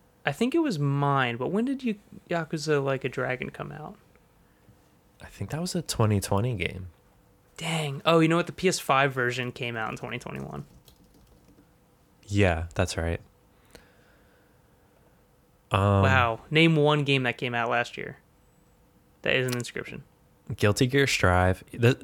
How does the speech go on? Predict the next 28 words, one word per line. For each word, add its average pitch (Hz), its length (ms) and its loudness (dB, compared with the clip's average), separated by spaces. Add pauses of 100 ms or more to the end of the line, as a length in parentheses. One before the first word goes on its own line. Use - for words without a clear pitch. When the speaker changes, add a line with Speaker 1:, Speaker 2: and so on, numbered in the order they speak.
Speaker 2:
all 113 60 6
right, 101 120 0
so 113 280 2
<laughs> 90 100 0
my 110 200 6
goaty 123 320 6
list 127 260 2
last 123 260 2
year 131 280 4
was 98 200 2
three 98 260 6
Speaker 1:
Mm-hmm. 90 160 2
Speaker 2:
games. 85 280 -4
I 98 120 6
had 104 120 6
only 104 260 4
played 92 360 2
three 95 260 4
new 92 160 4
video 85 240 2
games 90 300 -4
last - 240 -6
year. - 220 -2 (1000)
It 113 60 0
was 98 100 0
Guilty 104 260 2
Gear 131 140 4
Strive. 92 480 0